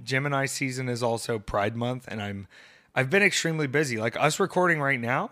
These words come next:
I feel like it comes in, like, the most miniature time off session I've had. And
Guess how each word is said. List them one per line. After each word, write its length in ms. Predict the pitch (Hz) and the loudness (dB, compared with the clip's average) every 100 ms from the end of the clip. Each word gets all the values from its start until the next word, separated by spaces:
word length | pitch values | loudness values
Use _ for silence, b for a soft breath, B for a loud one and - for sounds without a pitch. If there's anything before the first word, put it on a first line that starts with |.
| - | -8
I 100 | - | -6
feel 200 | 117 165 | 0 2
like 160 | 151 135 | 2 0
it 100 | 131 | -6
comes 300 | 135 135 131 | -6 -6 -6
in, 100 | 123 | -4
like, 220 | 117 113 | -6 -4
the 100 | 135 | -4
most 240 | 127 117 127 | -4 -4 -4
miniature 720 | 127 131 131 - 131 120 - B B - | -4 -4 -6 -2 -2 -2 -6 B B -10
time 320 | - 123 123 | 0 0 2
off 180 | 117 110 | -2 -2
session 400 | - 107 - 107 | -2 -2 -2 -6
I've 200 | 95 92 | -6 -2
had. 460 | 110 101 92 92 - b b b - | 0 2 -2 -6 -16 b b b -2
And 400 | 117 110 104 | 2 2 0